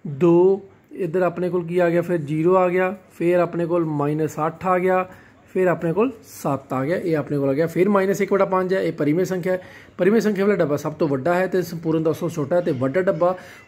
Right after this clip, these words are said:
ਆਪਣੇ ਤੋਂ ਛੋਟੇ ਤੋਂ ਪੂਰਾ ਫਿੱਟ ਨਹੀਂ ਆ ਸਕਦਾ, ਠੀਕ ਹੈ, ਇਸ ਤਰ੍ਹਾਂ ਯਾਦ ਰੱਖਣਾ ਹੈ। Then ਆ ਗਿਆ ਪੂਰਨ ਸੰਖਿਆਵਾਂ। ਪੂਰਨ ਸੰਖਿਆ ਉਹੀ ਜਿਹੜਾ ਆਪਾਂ ਪਿੱਛੇ ਕੀਤਾ ਸੀ, ਇੱਕ ਵਾਰੀ ਇਹਨੂੰ ਦੇਖੋ,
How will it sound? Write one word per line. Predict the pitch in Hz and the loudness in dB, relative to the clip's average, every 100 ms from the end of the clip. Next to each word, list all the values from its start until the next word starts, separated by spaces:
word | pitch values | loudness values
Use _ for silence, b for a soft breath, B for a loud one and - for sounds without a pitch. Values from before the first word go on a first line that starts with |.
| - | -6
ਆਪਣੇ | 156 175 | -4 0
ਤੋਂ | 175 | 0
ਛੋਟੇ | 170 156 160 | 0 -2 -2
ਤੋਂ | 165 | -4
ਪੂਰਾ | 156 156 | -4 -4
ਫਿੱਟ | 156 147 151 285 - | -2 -4 -2 -4 -4
ਨਹੀਂ | 160 160 | -2 0
ਆ | 143 120 | 0 -2
ਸਕਦਾ, | 123 117 117 143 - - | -4 -4 -4 -8 -14 -14
ਠੀਕ | 202 208 | -8 -6
ਹੈ, | 277 | -4
ਇਸ | 160 | -6
ਤਰ੍ਹਾਂ | - 165 | -2 0
ਯਾਦ | 147 135 | 2 0
ਰੱਖਣਾ | 127 117 | -2 -4
ਹੈ। | 123 - B B B B B 208 | -6 -8 B B B B B 0
Then | 226 | 2
ਆ | 220 | 4
ਗਿਆ | 226 | 0
ਪੂਰਨ | 226 226 220 | 0 0 0
ਸੰਖਿਆਵਾਂ। | 196 180 151 139 139 | 0 -4 -2 -4 -4
ਪੂਰਨ | 180 196 | -2 0
ਸੰਖਿਆ | 202 196 208 208 | 0 -2 0 0
ਉਹੀ | 190 185 | 2 2
ਜਿਹੜਾ | 190 190 | 2 0
ਆਪਾਂ | 190 | -2
ਪਿੱਛੇ | 190 180 190 | -6 -6 -8
ਕੀਤਾ | 175 170 196 | -6 -2 -2
ਸੀ, | 190 | -2
ਇੱਕ | 175 | -4
ਵਾਰੀ | 175 | -2
ਇਹਨੂੰ | 175 170 | -2 0
ਦੇਖੋ, | 170 170 | -2 0